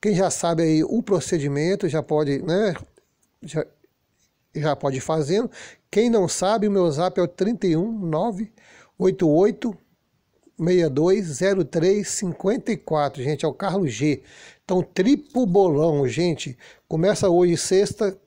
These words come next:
né, com a Loto Fácil e com a Quina. Termina amanhã, sábado, gente, com a Mega Sena. Com a Mega Sena. Vale muito a pena, cinquenta reais. Principalmente a-, principalmente agora, que é época de pagamento, isso não vai te deixar mais pobre.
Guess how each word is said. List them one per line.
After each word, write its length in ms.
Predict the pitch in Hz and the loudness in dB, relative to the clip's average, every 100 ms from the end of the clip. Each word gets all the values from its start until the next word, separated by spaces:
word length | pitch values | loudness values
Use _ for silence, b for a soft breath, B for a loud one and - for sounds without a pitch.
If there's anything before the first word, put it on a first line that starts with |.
| - | -8
né, 200 | 208 190 | -4 -2
com 120 | 175 | 0
a 80 | 151 | 0
Loto 300 | 160 185 143 | 2 0 -4
Fácil 480 | - 165 156 - 156 | -2 -2 -2 -2 -4
e 60 | |
com 120 | 143 | -2
a 60 | 156 | -6
Quina. 400 | - 190 240 277 - B B | -4 -2 -2 -2 -8 B B
Termina 380 | - 202 156 196 | -2 0 2 2
amanhã, 260 | 196 185 196 | 2 2 0
sábado, 680 | - - 180 190 156 147 139 | -2 -6 -2 -2 0 0 -2
gente, 300 | 117 139 - | -2 -4 -6
com 180 | - 165 | -4 -2
a 140 | 147 | -2
Mega 480 | 135 131 165 185 185 | -4 -2 -2 0 -2
Sena. 760 | - - - 151 139 120 110 104 _ b b b | -4 -8 -4 -2 -2 -2 -4 -8 _ b b b
Com 100 | - | -6
a 60 | 147 | -4
Mega 300 | 139 175 175 | -2 0 -2
Sena. 320 | - 151 127 | -2 -2 -2
Vale 340 | 113 127 160 | -2 0 0
muito 360 | 143 143 196 170 | 0 0 -2 -2
a 80 | 127 | -6
pena, 280 | - 165 165 | -2 -4 -4
cinquenta 800 | - 151 - 185 190 151 143 - - B B B | -4 -6 -2 -2 -2 -2 -4 -8 -20 B B B
reais. 580 | - 170 151 156 185 - - B B | -6 -2 0 0 0 -2 -14 B B
Principalmente 300 | - 160 180 | -4 0 2
a-, 220 | 165 143 - - | 0 -2 -8 -4
principalmente 600 | 196 - 160 170 170 185 | -4 -2 0 0 0 -2
agora, 260 | 151 160 | 0 0
que 100 | 156 | 0
é 120 | 156 | 0
época 200 | 156 - | 0 -4
de 140 | 139 156 | -6 -4
pagamento, 640 | 160 151 135 131 160 - | -2 0 0 0 -2 -2
isso 260 | - 175 180 | -4 -2 -2
não 80 | |
vai 100 | 147 | -2
te 80 | 165 | -2
deixar 300 | 151 151 180 | -2 -2 -2
mais 220 | 175 170 | -2 -4
pobre. 420 | - 165 151 123 | -6 -4 -4 -4